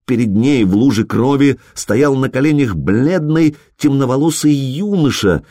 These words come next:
с ничего не понимающими голубыми глазами и губами, искривленными гримасой ужаса. Черный рыцарь из Цинтри пал под ударами ее меча, перестал существовать. От жутких крыльев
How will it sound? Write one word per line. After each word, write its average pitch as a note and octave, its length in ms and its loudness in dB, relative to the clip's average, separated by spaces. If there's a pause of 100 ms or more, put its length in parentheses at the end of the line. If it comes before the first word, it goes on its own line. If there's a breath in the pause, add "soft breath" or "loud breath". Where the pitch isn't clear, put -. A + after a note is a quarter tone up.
с - 160 -6
ничего A2+ 380 0
не A2+ 100 0
понимающими G2+ 720 0
голубыми G2+ 420 2
глазами A#2 600 2 (360 soft breath)
и D3+ 60 2
губами, C#3+ 680 0
искривленными B2+ 840 0
гримасой G2+ 640 -2
ужаса. F#2 580 -2 (1400)
Черный A#2 560 0
рыцарь A#2+ 380 2
из A#2+ 140 -2
Цинтри C#3+ 540 0 (200)
пал D#3+ 380 0
под A#2 240 -2
ударами B2+ 400 0
ее B2+ 180 2
меча, B2+ 540 -2 (300)
перестал C#3 540 0
существовать. C#3 1200 -2 (400)
От G#3 140 0
жутких E3 640 0
крыльев D3 520 0